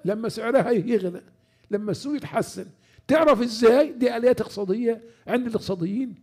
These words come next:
مش عندي. المسألة فيها جانب فقهي ذكرته لك، والجانب السوقي المالي التسويقي ارجع فيه إلى خبراء المال وخبراء الاقتصاد. الذي يلزمني أن أقوله لك: يشترط للتجارة في العملة التقابض،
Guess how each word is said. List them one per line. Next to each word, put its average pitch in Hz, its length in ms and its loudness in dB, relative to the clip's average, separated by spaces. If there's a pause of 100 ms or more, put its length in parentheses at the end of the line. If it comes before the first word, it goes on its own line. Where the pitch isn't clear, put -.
(180)
مش 185 160 -12
عندي. 131 320 -12 (400)
المسألة 233 300 -8
فيها 240 240 4
جانب 226 280 2
فقهي - 580 0 (120)
ذكرته 170 460 -4
لك، 151 240 -16 (420)
والجانب 233 460 0
السوقي 214 560 -8
المالي 175 400 -2
التسويقي 214 540 -6
ارجع 190 260 -4
فيه 180 300 -6
إلى 156 120 -4
خبراء 165 440 -6
المال 196 360 -6 (340)
وخبراء 156 640 -6
الاقتصاد. - 460 -16 (520)
الذي 262 360 6
يلزمني 254 600 6
أن 240 240 0
أقوله 240 640 2
لك: 285 420 4
يشترط 220 640 -4
للتجارة 220 680 -6
في 165 100 -4
العملة 208 460 -8
التقابض، - 680 -8